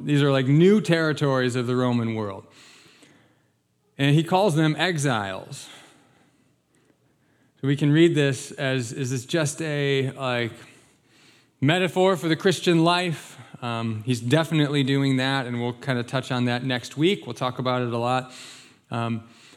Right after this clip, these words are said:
but the more I studied it, and I went on a long rabbit trail on this. I told Savannah this week, like, I, I spent so much time looking, 'cause I just kinda had to know.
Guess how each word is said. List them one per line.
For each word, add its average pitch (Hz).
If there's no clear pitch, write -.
but 156
the 160
more 185
I 175
studied 151
it, 131
and 123
I 143
went 135
on 117
a 110
long 113
rabbit 110
trail 117
on 117
this. 117
I 117
told 117
Savannah 113
this 113
week, 123
like, 113
I, 147
I 143
spent 143
so 156
much 151
time 147
looking, 143
'cause 143
I 139
just 143
kinda 139
had 127
to 120
know. 113